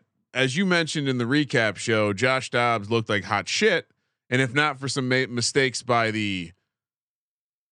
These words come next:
offense of the, the Washington Commanders, Arizona may not have scored at all.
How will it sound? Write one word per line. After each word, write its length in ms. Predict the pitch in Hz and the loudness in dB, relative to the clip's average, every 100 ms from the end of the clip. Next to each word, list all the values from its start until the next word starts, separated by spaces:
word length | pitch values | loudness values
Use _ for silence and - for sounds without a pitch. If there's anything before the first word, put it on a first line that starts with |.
| _ _ 117 - | _ _ -20 -6
offense 520 | 131 131 117 123 107 - | 0 0 2 -2 -2 -4
of 200 | 110 104 | -2 -2
the, 180 | 98 - | -4 -4
the 100 | 107 | 0
Washington 480 | 110 110 104 104 92 | 2 2 0 -6 -8
Commanders, 840 | 107 117 127 117 107 98 95 87 - | -2 0 2 0 0 0 -2 -6 -4
Arizona 460 | 113 113 104 107 95 | 0 0 0 0 0
may 160 | 95 | 0
not 180 | 95 90 | -2 -4
have 100 | 82 | -6
scored 300 | - 92 82 | -6 -4 -4
at 100 | 76 | -6
all. 300 | 73 50 - | -8 -10 -18